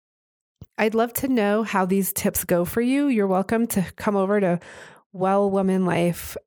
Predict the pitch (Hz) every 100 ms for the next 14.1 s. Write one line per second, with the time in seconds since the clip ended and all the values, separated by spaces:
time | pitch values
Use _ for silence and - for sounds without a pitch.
0 | - 196 170 - - 175 170 175 160 -
1 | 175 185 - 240 262 - - 180 170 165
2 | - 175 151 165 175 180 190 196 190 -
3 | 185 180 175 185 196 175 180 170 151 160
4 | 185 180 - - - - - 185 180 185
5 | 220 233 226 220 202 285 - 349 311 285
6 | 269 226 247 - 269 240 220 220 208 226
7 | 220 - 185 180 180 233 196 170 170 165
8 | 160 185 190 - - 165 - 160 208 -
9 | - - - - - - - 180 180 170
10 | - 190 180 190 180 180 180 175 180 -
11 | - 190 190 208 190 185 190 - - 175
12 | 170 175 175 180 190 - 190 180 180 196
13 | - - 180 175 196 175 - 190 190 202
14 | -